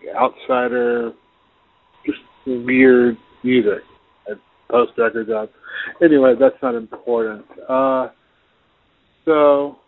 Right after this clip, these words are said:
you know, times have been tough, um, and I had to, like, sell a bunch of my records, you know, just to make things even, to be able to help support, you know, comics. It was either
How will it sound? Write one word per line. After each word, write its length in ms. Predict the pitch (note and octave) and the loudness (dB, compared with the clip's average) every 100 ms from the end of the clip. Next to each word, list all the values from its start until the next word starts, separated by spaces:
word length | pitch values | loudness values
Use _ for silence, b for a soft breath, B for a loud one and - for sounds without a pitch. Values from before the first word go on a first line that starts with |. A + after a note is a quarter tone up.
| _ | _
you 100 | E3 | -4
know, 160 | D#3+ D#3+ | -2 -2
times 280 | - F#3 | -4 -6
have 180 | F#3 F#3+ | -4 -6
been 100 | E3 | -2
tough, 420 | D3+ D3+ D3 - | 2 2 2 -2
um, 640 | C3+ C3 C3 C3 C3 C3 C3 _ _ _ _ | -4 -2 -2 -4 -6 -10 -18 _ _ _ _
and 120 | C3+ | -4
I 40 | |
had 160 | C3 C3 | 2 2
to, 240 | B2+ B2 | 2 0
like, 180 | A#2+ A2 _ _ - - | -2 -4 _ _ -20 -8
sell 280 | C#3 C3+ B2 | -2 0 -2
a 40 | B2 | 0
bunch 180 | B2 | -2
of 60 | - | -2
my 120 | A2+ | -6
records, 500 | A2 G2+ - D2+ - _ _ _ _ _ _ | -4 -6 -8 -14 -18 _ _ _ _ _ _
you 60 | C#4 | -10
know, 220 | C3 - _ - | -10 -10 _ -10
just 160 | B2+ | -4
to 60 | B2 | 0
make 220 | A2+ A2 - | 2 2 2
things 460 | A2+ A2 A2 G#2 G#2 - - _ _ _ _ _ _ _ - | 2 2 2 -4 -10 -14 -20 _ _ _ _ _ _ _ 2
even, 380 | D#3+ D#3+ D#3 D3+ | 6 6 6 2
to 60 | |
be 120 | C3+ | 0
able 140 | C3 B2 | 0 0
to 80 | B2 | -4
help 320 | A#2+ A#2+ - | -4 -8 -10
support, 960 | B2 _ _ D3+ D3+ D3 D3 D3 C#3+ - _ _ _ _ _ _ _ _ _ _ | -18 _ _ 4 6 6 4 2 -2 -8 _ _ _ _ _ _ _ _ _ _
you 140 | C#4+ | -4
know, 320 | C3 B2 B2 - _ _ _ _ _ _ _ _ - | -2 -2 -4 -12 _ _ _ _ _ _ _ _ -6
comics. 420 | E3 C#3+ A2 - | -2 -2 -4 -6
It 40 | A#2+ | -4
was 140 | A2+ | 0
either 380 | B2 B2 A#2+ B2 | 0 4 4 2